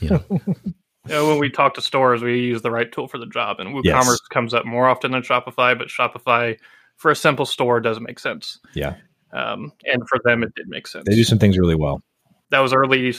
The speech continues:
Speaker 2: times in WooCommerce. Uh, we made it more scalable since then. Um, after that, the technical challenge was gone on Shopify. They didn't need a developer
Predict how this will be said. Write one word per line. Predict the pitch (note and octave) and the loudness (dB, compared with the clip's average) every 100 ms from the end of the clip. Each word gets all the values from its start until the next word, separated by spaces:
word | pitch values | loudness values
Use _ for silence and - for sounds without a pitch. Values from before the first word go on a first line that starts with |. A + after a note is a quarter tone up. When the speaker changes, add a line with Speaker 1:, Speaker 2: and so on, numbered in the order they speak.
| - | -4
Speaker 2:
times | - B2 A#2+ A#2+ | 0 0 0 -2
in | A#2 | -4
WooCommerce. | A#2 A#2 A#2 A2+ A2+ - - - | -6 -4 -6 -4 -8 -10 -14 -12
Uh, | D#2+ F2 | -10 -8
we | B2+ | -4
made | A#2+ | -4
it | A2+ | -4
more | A2+ | -6
scalable | G#2+ - F#2+ F2 - | -8 -10 -12 -12 -14
since | - D#2 - | -14 -16 -14
then. | - F#2+ - _ - - - - _ _ _ - | -12 -12 -14 _ -20 -20 -20 -20 _ _ _ -18
Um, | D#2 D2 - - _ | -14 -12 -14 -20 _
after | C#3+ D3+ - D#3 D#3 D3+ D3 | -2 -2 2 4 6 4 0
that, | B2+ C#3+ D3 C3+ _ _ - | 2 4 4 0 _ _ -14
the | |
technical | - D3 D3 C3 | 0 0 0 -6
challenge | A#2+ C#3 C3 A#2+ | 2 2 2 -2
was | A2+ | -2
gone | C3+ C3 F2 | -2 -2 -6
on | G2 | -12
Shopify. | - - - - E2 - _ _ - | -12 -14 -16 -14 -14 -14 _ _ -4
They | |
didn't | C3 C3 C3 | 0 2 2
need | C3+ B2+ A#2+ - _ _ _ _ _ | 2 2 -2 -8 _ _ _ _ _
a | D3 | -6
developer | B2 B2 A#2 B2 A#2 A#2 A2+ | 2 2 2 0 0 0 -2